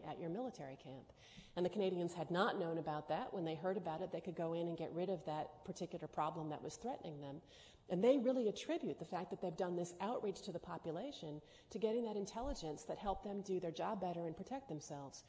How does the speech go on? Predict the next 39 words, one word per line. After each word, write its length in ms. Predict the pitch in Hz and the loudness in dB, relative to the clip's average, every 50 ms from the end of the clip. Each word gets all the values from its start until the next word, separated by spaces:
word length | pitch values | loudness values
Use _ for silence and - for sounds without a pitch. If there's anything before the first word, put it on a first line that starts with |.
| - - - - - - | -20 -20 -20 -10 -2 0
The 60 | 190 | 4
local 260 | 180 196 202 - 233 | 4 4 4 4 2
population 840 | - 220 208 208 - 226 202 175 175 175 - 196 180 202 240 254 240 - - - - | 0 0 -2 -2 -2 -2 -2 -2 -2 -4 -4 -4 -4 -2 -2 -4 -6 -10 -12 -6 2
really 300 | 180 202 208 208 226 226 | 4 6 6 6 4 0
seemed 320 | - - 185 165 165 160 | -2 -2 0 0 0 -2
to 80 | - 160 | -2 -4
like 320 | 151 202 240 262 - - | -2 -2 -2 -2 -2 -4
the 80 | - 180 | -6 -4
fact 260 | - 160 147 156 - | -2 -2 -4 -2 -4
that 80 | 196 - | -4 -6
the 80 | 214 | -6
Canadians 540 | - 196 196 160 156 160 156 160 156 - - | -6 -4 -4 -4 -4 -4 -4 -6 -8 -6 -6
were 80 | 175 175 | -4 -4
there. 220 | 185 220 208 170 151 | -2 -2 -4 -4 -6
They 60 | 160 | -8
thought 260 | 151 - 170 160 - - | -6 -4 -4 -4 -2 -4
they 80 | 170 | -4
were 120 | 170 175 165 | -4 -4 -6
making 320 | 156 151 - 151 147 151 | -6 -8 -10 -10 -10 -8
a 20 | |
difference. 560 | 139 151 147 147 - 143 139 - - - - - - - - - - - - - - - | -8 -8 -8 -8 -10 -12 -14 -14 -14 -16 -18 -18 -20 -20 -20 -20 -20 -20 -20 -20 -6 0
And 100 | - 202 | 4 4
the 60 | 202 - | 6 6
argument 360 | 208 254 285 320 320 320 - | 6 6 8 6 6 4 4
that 120 | 214 - | 4 4
I'd 160 | 180 208 214 | 6 6 6
like 160 | 240 220 214 - | 4 2 0 0
to 80 | 185 | 0
make 240 | 185 185 185 185 - | 2 2 2 0 -2
to 100 | - 190 | -2 -2
you 460 | 180 226 285 277 190 151 151 147 - - - | 0 2 2 4 4 4 2 0 -2 0 0
is 160 | 196 190 190 | 0 0 2
that 200 | - 214 - - | 2 0 2 4
this 260 | - 269 311 294 - | 6 6 6 4 2
is 180 | 254 - 185 180 | -2 -4 -2 0
where 260 | 180 175 175 175 175 | 0 2 2 2 2
the 100 | 170 185 | 2 2
United 360 | 180 180 185 185 190 190 180 | 2 4 4 2 2 0 0
States 520 | - - - 214 220 190 156 - - - | -2 0 0 2 4 4 2 2 0 -4